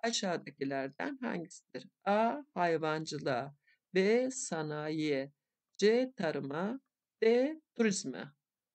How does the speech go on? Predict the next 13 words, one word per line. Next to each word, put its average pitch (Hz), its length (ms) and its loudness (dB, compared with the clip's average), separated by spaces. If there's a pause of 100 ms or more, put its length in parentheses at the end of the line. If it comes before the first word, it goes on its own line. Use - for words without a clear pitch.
(140)
Tarihi 160 600 2
ve 233 160 0
doğal 170 240 2
güzellikler 143 720 -4
olduğuna 131 420 -6
göre 180 760 0 (580)
turizm 160 640 -2
diyoruz. 170 680 0
Bakalım. 185 680 -6 (180)
Evet. 175 600 -8 (1800)
İki. 254 460 2 (340)
Aşağıdaki 392 720 -2
atasözlerinden 156 2000 -4